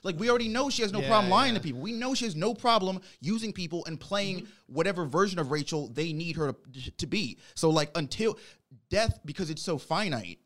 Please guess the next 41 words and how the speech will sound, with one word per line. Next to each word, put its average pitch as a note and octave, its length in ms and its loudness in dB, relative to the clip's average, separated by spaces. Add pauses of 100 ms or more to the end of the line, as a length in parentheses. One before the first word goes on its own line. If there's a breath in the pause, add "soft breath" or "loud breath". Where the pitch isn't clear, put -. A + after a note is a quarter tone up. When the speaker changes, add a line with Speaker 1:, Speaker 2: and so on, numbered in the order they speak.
Speaker 1:
like, B2+ 160 -2
you C#3+ 60 -4
know D#3 60 -2
what D3+ 40 -2
I D3 40 -4
mean? D3+ 100 -2
Speaker 2:
Mm. C3+ 80 -4
Speaker 1:
Because C#3+ 160 -4
it's D3 120 -4
so D3+ 380 4 (160)
permanent. F3 440 2 (220)
Speaker 2:
Yeah. C3+ 240 -2
Speaker 1:
It's C#3 120 -4
like, C3+ 160 0 (160)
oh D#3+ 60 2
wow, D3+ 200 4
you're C#3 160 2
willing D#3+ 260 0
to A#2+ 100 -6 (380)
X C#3+ 220 -4
out D3+ 140 2
of C#3 40 -8
this C3+ 140 -6
game, D3 340 -4 (140)
like, A#2+ 260 -4
entirely? F3+ 600 -2
Speaker 2:
Yeah. C3+ 260 -2 (140)
Speaker 1:
Okay, D#3+ 400 0
that's F3+ 180 -2
something. C#3+ 420 -6
But C3 120 -6
in, E3+ 80 -4
in D#3+ 160 -4
my D#3+ 160 2
mind, C3+ 320 0
anything D3 320 -6
less, D3+ 260 0
it's C3 140 -10
like, C#3+ 180 -2 (400 soft breath)
I A2 100 -6
don't. A2 240 -6